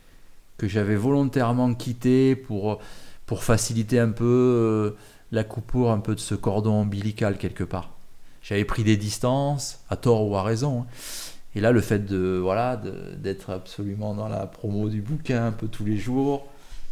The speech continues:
ben c'est vrai que j'ai, je renoue des, des liens avec des camarades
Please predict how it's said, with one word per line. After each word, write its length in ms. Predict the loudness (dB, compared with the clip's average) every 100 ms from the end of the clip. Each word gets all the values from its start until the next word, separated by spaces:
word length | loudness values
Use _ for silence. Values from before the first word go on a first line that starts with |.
| -4 -4
ben 80 |
c'est 140 | -4 -2
vrai 280 | 0 0 -2
que 80 |
j'ai, 420 | -4 -4 -4 -4 -4
je 140 | -4
renoue 380 | -2 0 0 -2
des, 160 | -2
des 120 | -2 -2
liens 360 | -2 -2 -2
avec 260 | -4 -6 -6
des 160 | -6
camarades 460 | -6 -4 -2 -2